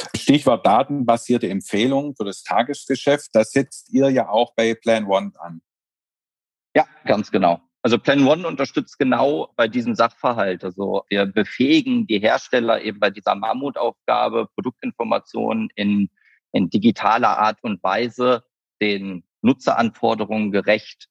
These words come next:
Speaker 2: bereitzustellen. Ja, also es bedeutet, wir nehmen die Produktinformationen des Herstellers entgegen und strukturieren diese Daten und Produktinformationen in einer Art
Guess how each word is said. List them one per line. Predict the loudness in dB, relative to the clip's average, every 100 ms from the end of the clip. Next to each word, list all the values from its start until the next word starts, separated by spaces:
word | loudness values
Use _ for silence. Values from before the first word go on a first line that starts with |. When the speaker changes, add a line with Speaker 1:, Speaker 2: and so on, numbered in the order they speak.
| _ -4
Speaker 2:
bereitzustellen. | 0 0 -2 -8 -6 -2 -4 -4 -10 -4
Ja, | -2 -4
also | -6 -8
es | -6
bedeutet, | 0 0 0 -4 -4
wir | 0 2 0 _ _ 0
nehmen | 2 4 2 0 0
die | -2 -2
Produktinformationen | -2 -2 -2 -4 -4 0 -2 -2 -4 -4
des | -4
Herstellers | -2 -2 -2 -2 -2
entgegen | -8 -10 -4 -2 -2 -6 -10 _ _ _
und | -4
strukturieren | -4 -2 -2 2 2 2 4 4 4 2 2
diese | 0 -2
Daten | 0 2 2 -2 -4 -4
und | -4 -8 -4
Produktinformationen | -2 -2 -2 -2 0 0 -2 -4 -8 -6
in | -4
einer | -2 0
Art | 0 -2